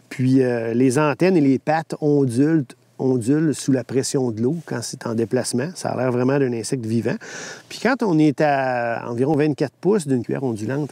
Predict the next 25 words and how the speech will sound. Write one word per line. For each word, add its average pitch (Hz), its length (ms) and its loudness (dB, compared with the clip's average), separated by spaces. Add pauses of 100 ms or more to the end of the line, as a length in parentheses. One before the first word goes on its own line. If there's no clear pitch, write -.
(100)
assez 135 280 -2
large, 156 360 -2
comme 117 160 -2
la 113 120 2
Lake 110 280 0
Clear, 175 300 2 (380)
les 131 200 4
mouvements 190 580 4
de 180 80 0
la 147 120 2
cuillère 135 720 -2 (440)
font 143 280 0
bouger 165 720 4
la 127 140 -2
nymphe 120 320 -4
derrière. 117 540 -6 (360)
Fait 127 80 -6
que - 60 -6
ça 120 120 -4
fait 123 140 -2
vraiment, 135 360 0
vraiment 127 240 0
une 139 120 2
belle 135 200 2
présentation. 120 680 -4